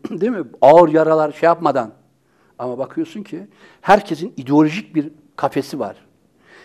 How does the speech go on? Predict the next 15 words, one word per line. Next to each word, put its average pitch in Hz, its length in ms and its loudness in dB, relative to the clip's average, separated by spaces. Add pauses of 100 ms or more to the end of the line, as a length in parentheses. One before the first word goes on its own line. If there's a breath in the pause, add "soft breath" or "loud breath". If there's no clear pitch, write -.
Herkes 185 480 -2
kendi, 165 320 -6 (260)
e, - 140 -20
orada 110 280 -12
menzil 139 300 -4
ne 226 160 -2
diyor? 226 160 0
Gaps'a 202 340 2
çalışacaksın. 117 520 -8
Öbürü 180 280 -2
ne 202 100 6
diyor? 165 120 0
Saray 180 300 -2
bana 240 200 -2
çalışacaksın. 131 520 -8